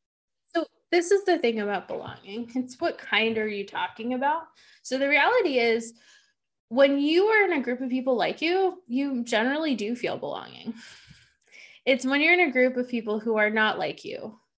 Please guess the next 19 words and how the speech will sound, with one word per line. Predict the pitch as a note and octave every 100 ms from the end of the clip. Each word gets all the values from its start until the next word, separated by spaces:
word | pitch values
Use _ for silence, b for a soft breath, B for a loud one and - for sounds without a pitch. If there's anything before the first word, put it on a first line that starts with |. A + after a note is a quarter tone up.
| -
that | A3 G3 - -
you | A3
don't. | A#3 A3+ - - - - B B B B B B
And | B3 B3
so | C#4+ C4 B3+ C4 A#3 -
I | C4+
want | D4 G#4
to | C5+
be | F#4
really | C#4 C#4
clear | B3+ C4+ A#3+
about | A3+ G3
this | G3+ G#3+
because | - A#3 A3+ G#3 A3 - b b b
it | C4+ -
stayed | - D#4
with | G4 G#4
me | D#4 C#4
always. | A3 A3 G3+ F#3+ G3 G#3